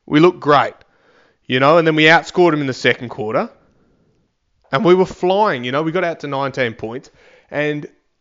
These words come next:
the Jazz looked in absolute disarray. We were getting whatever we wanted in the paint.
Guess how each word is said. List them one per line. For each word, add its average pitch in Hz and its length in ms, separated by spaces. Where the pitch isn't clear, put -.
the 131 100
Jazz 147 460
looked 147 180
in 131 220
absolute 135 520
disarray. 117 600
We 165 120
were 165 80
getting 139 240
whatever 156 260
we 190 100
wanted 160 280
in 143 80
the 131 80
paint. 127 360